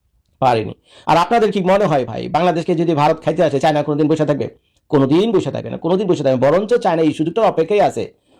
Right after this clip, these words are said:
বছরের বছর ধরে চায়না এই সুযোগটার অপেক্ষা করতে, যদি খাস না গেলে যা না বাংলাদেশের খা, ধর বাংলাদেশে সার্জিক্যাল স্ট্রাইক কর, মার দুই চারটা, মার দুই চারটা, মালিক তো চায়না চাইতেছে। কারণ হলো,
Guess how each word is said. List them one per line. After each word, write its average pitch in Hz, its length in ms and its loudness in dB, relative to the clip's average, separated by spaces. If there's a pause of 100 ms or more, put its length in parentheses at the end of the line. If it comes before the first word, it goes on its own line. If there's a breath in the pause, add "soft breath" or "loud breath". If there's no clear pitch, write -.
(100)
বছরের 208 300 2
বছর 220 220 -2
ধরে 165 200 -2
চায়না 151 220 -2
এই 156 60 -2
সুযোগটার 175 320 -2
অপেক্ষা 185 260 0
করতে, 180 220 -2
যদি 196 140 0
খাস 202 220 -4
না 220 80 -2
গেলে 175 200 2
যা 175 160 2
না 214 160 0
বাংলাদেশের 175 380 0
খা, 180 320 0 (580)
ধর 247 220 4
বাংলাদেশে 185 440 -2
সার্জিক্যাল 196 540 0
স্ট্রাইক 202 300 -2
কর, 214 260 2
মার 214 280 -2
দুই 208 80 -4
চারটা, - 380 -10 (680 loud breath)
মার 220 260 4
দুই 226 100 2
চারটা, 226 260 2
মালিক 190 300 0
তো 214 80 2
চায়না 185 280 -2
চাইতেছে। 180 380 -4
কারণ 202 320 2
হলো, 233 300 2